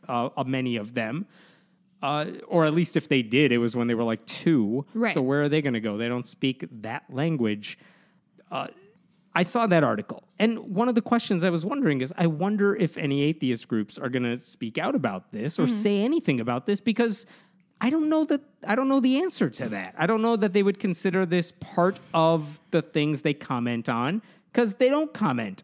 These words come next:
Speaker 1: on everything.
Speaker 2: Yeah, I mean, I can see that that's definitely not really under the scope of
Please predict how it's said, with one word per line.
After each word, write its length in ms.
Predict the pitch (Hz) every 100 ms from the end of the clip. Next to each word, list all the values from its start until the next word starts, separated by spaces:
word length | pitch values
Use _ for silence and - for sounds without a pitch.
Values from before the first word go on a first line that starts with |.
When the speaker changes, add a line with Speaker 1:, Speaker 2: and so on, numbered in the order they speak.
| -
Speaker 1:
on 160 | 131 113
everything. 540 | 110 117 - 107 98
Speaker 2:
Yeah, 220 | 392 403 339
I 80 |
mean, 120 | 330 339
I 120 | 349
can 120 | 359
see 140 | 285 226
that 60 | 208
that's 220 | 196 -
definitely 380 | 190 202 196 196
not 540 | 190 196 185 180 180
really 480 | 208 190 185 185 185
under 360 | - 180 180 180
the 140 | 170
scope 460 | 175 - - 147 -
of 280 | 165 160